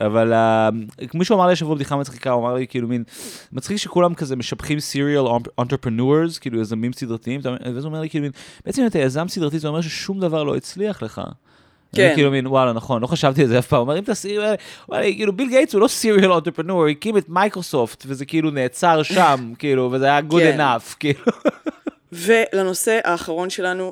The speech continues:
Speaker 2: להיום. אז לפני, אה, כמה שבועות, העיתונאי והסופר, אה, פייתון תומאס,
Speaker 1: מהמם.
Speaker 2: אה, צייץ בטוויטר שהוא ערך מחקר על לואיזה מיי אלקוט, שהיא ה-, ה-, הכותבת של, אה,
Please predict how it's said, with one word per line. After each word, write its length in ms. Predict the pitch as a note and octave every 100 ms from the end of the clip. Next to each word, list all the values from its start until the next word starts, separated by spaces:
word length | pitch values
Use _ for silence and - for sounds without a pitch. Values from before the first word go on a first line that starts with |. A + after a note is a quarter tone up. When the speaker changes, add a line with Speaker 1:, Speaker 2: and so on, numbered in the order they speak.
| -
Speaker 2:
להיום. 800 | E3 E3+ E3 D#3+ E3 D#3 C3+ A#2+ -
אז 320 | - E3+ E3
לפני, 500 | E3 - G#3 A3 A#3 A#3
אה, 200 | F3+ D#3
כמה 200 | F#3 F#3
שבועות, 520 | - D3+ D3 D#3+ F#3 -
העיתונאי 500 | D3+ D3+ - D#3 E3+ E3+
והסופר, 640 | D#3 D3+ C#3+ - E3+ D#3+ E3
אה, 160 | D3+ C#3 -
פייתון 420 | F3 F#3 - D3 -
תומאס, 680 | D3 C#3+ C#3 - - B2+
Speaker 1:
מהמם. 140 | D#3+ G#3 - _ _ _ _ -
Speaker 2:
אה, 240 | F3 E3+ E3+
צייץ 340 | G3 G#3 -
בטוויטר 520 | F3 - B3+ C#4 D4+
שהוא 420 | C4+ G3 - A3+ -
ערך 300 | E3+ F3+ -
מחקר 480 | E3 - - F3 E3+
על 140 | D#3
לואיזה 480 | D#3+ D#3 - G#3 F#3+
מיי 220 | E3+ D#3 -
אלקוט, 440 | C#3 E3 - C#4
שהיא 380 | - D3+ D3+ D3
ה-, 240 | B2+ A#2+ A#2 _ _ _ -
ה-, 380 | C#3 C3 - C#3
הכותבת 500 | - D3 E3+ D#3 -
של, 340 | D#3+ C#3 C3
אה, 300 | C3+ C3+ C3+